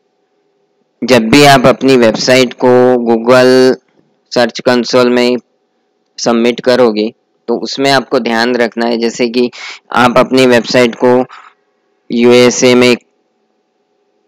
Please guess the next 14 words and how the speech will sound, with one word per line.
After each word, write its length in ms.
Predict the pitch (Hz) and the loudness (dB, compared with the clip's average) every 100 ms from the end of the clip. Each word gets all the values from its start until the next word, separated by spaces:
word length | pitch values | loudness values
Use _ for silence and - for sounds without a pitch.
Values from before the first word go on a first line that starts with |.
| _ - | _ -10
सबमिट 380 | - 120 120 107 | -2 2 0 0
करना 300 | 117 107 107 | 0 0 -2
चाहते 340 | 107 101 98 | -2 -2 -2
हो, 60 | 95 | -6
ठीक 260 | - 131 110 | -2 -4 -2
है। 60 | - _ - _ - | -6 _ -20 _ -2
तो 60 | 123 127 127 | 2 4 2
आपको 300 | 117 117 - | 0 -2 -4
क्या 180 | 131 143 | -2 0
करना 280 | 123 127 123 | 2 2 2
है, 120 | 127 131 | 2 2
यहाँ 280 | 120 120 | 2 0
पर 200 | 113 135 123 | 0 0 2
जाकर 460 | 123 117 131 123 | 0 0 0 -2